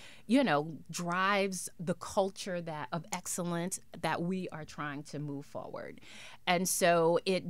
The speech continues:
may not look the same way consistently throughout the organization. I think we have to be flexible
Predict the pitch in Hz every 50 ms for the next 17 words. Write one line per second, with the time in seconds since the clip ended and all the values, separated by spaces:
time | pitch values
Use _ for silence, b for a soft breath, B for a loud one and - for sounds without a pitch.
0 | 151 - 190 180 185 175 175 202 220 214 202 202 - - 185 180 185 180 - -
1 | - - 202 - - 220 202 214 208 208 202 190 190 202 220 254 247 220 202 185
2 | 190 190 190 - - - 220 196 - - 214 202 - - 202 - - 185 185 170
3 | - - 175 170 156 165 170 - 175 160 - 170 165 160 170 165 160 160 165 170
4 | 156 175 190 - - - 123 110 B B B B B B - 185 - 202 196 190
5 | 180 196 190 - - - 160 170 - - - 254 208 190 214 214 - - - -
6 | - - - 147 151 165 - - - 196 185 180 196 202 247 320